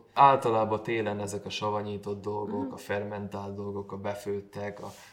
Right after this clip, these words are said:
Speaker 1: a télire eltett dolgok, illetve olyan, olyan növények, amikben már nincs az a, a vibráló élet, ö, azok, azok itt megszűnnek, és akkor ugye tavasszal indul egy új lendülettel az egész.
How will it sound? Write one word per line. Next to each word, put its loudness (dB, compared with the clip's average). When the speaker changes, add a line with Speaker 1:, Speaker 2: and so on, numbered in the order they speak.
Speaker 1:
a -6
télire 2
eltett -2
dolgok, -4
illetve -2
olyan, 0
olyan 6
növények, 0
amikben -2
már -2
nincs -4
az -4
a, 0
a -6
vibráló 2
élet, -2
ö, -4
azok, -4
azok -4
itt -8
megszűnnek, -4
és -14
akkor -10
ugye -8
tavasszal -8
indul -8
egy -10
új -4
lendülettel -8
az -10
egész. -12